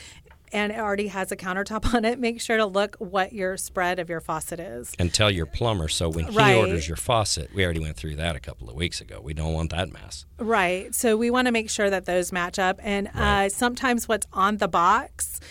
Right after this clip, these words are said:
Speaker 1: it'll say a four inch and you open it and it's an eight inch. So just be conscious of that,
Speaker 2: Right.
Speaker 1: um, because that does make a huge difference.
Speaker 2: Absolutely. You are, you are right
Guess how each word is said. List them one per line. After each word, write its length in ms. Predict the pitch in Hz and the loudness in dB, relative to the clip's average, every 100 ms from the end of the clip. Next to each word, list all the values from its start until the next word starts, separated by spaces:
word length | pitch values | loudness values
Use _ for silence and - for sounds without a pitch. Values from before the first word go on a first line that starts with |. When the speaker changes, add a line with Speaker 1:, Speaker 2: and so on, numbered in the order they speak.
| - - | -20 -6
Speaker 1:
it'll 200 | - 208 | 0 0
say 180 | 202 202 | 2 2
a 60 | 214 | 4
four 240 | 233 226 | 2 4
inch 200 | 247 247 | 2 2
and 80 | 196 | -2
you 80 | 190 | -2
open 240 | 190 208 | -2 0
it 60 | 190 | -2
and 80 | |
it's 280 | 180 175 175 | -2 -4 -6
an 60 | 170 | -4
eight 180 | 165 165 | -4 -4
inch. 300 | 165 190 - | -6 -8 -6
So 340 | - 202 202 | 0 4 4
just 540 | 202 233 240 - - - - | 4 4 4 0 -6 -8 -8
be 140 | 262 285 | -6 -6
conscious 520 | - 170 170 196 - | -2 -2 0 -2 -2
of 140 | 202 | -2
that, 460 | 208 214 214 - - | 2 2 2 -2 -6
Speaker 2:
Right. 160 | - - | -4 -2
Speaker 1:
um, 360 | 202 196 185 - - - - | -2 -2 -6 -8 -16 -20 -8
because 220 | 208 208 | -2 0
that 140 | 190 190 | 2 0
does 180 | 175 | -2
make 160 | 180 175 | -4 -6
a 60 | 175 | -6
huge 340 | - 170 - | -2 -2 -2
difference. 640 | 170 170 175 175 240 - - - - - - - - - | -6 -4 -4 -4 -6 -8 -8 -20 -20 -20 -20 -20 -18 0
Speaker 2:
Absolutely. 920 | 101 92 - 87 82 87 87 85 82 - | 2 2 0 -2 -2 -2 -2 -4 -4 -4
You 200 | 87 80 | -4 -2
are, 200 | 78 - | -4 -6
you 220 | 95 80 | -4 -4
are 200 | 73 71 - | -4 -10 -6
right 460 | 87 87 98 110 | -2 2 4 4